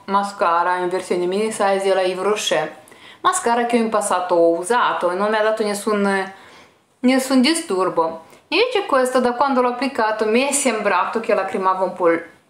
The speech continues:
l'occhio, ma ho pensato a una matita verde nuova che ho accantonato, eh, e pensavo che fosse la matita di Benecos. Quella matita la metterò nei finiti e credo che di finiti, mm,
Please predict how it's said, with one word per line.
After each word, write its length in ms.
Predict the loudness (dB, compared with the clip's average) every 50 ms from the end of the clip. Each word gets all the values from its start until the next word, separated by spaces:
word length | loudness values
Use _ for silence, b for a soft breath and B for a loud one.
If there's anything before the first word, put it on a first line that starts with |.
| _ _ _ _ -6
l'occhio, 480 | -4 0 2 2 2 2 2 0 0 0
ma 420 | 2 0 0 0 -2 -4 -8 -12 -16 -20 _ _ _
ho 260 | 2 2 2 2 2
pensato 520 | 0 0 0 0 0 0 0 0 0 0 0
a 40 | 0
una 480 | 0 0 2 2 4 4 4 4 2
matita 520 | 2 0 -2 -2 -4 -8 -10 -4 -4 -4 -2
verde 720 | 2 2 2 2 2 0 0 0 0 0 0 -4 -10 -12 -8
nuova 640 | -2 2 2 2 2 2 2 0 0 -2 B B B B B B B B B B B B B B B B B _ _ _ _ _ _ _ _ _ _ _ _ 0
che 80 | 2
ho 220 | 4 4 4 2 2
accantonato, 1040 | 0 -2 -2 -2 -2 0 0 0 2 0 0 0 -2 -2 0 0 0 0 -2 -6 -8 -4
eh, 100 | -2 0 0 0 0 0 0 0 -2 -2 -2
e 100 | -2 -2
pensavo 380 | 0 0 0 2 0 -2 -2 0
che 160 | 0 0 2
fosse 280 | 2 2 0 2 2 2
la 100 | 2 2
matita 300 | 0 -2 -2 0 0 0
di 140 | 0 0 0
Benecos. 640 | 2 2 2 2 2 0 -2 0 0 0 0 0 -2 0
Quella 200 | 0 2 2 2
matita 460 | 0 -2 0 0 -2 0 0 0 0
la 80 | 0
metterò 360 | -2 -2 -2 -2 0 0 0 0
nei 200 | 2 0 0 0
finiti 720 | -2 -4 -2 0 0 0 -2 0 0 0 0 0 -4 -8 -4
e 180 | -4 -4 -2
credo 280 | 0 2 2 2 2 0
che 280 | 2 2 2 2 0 0
di 320 | 0 0 2 0 0 -2
finiti, 400 | -4 -4 -2 -2 -2 -2 -2 -2
mm, 640 | -2 0 0 -2 -2 -2 -2 -4 -4 -2 -2 -2 -2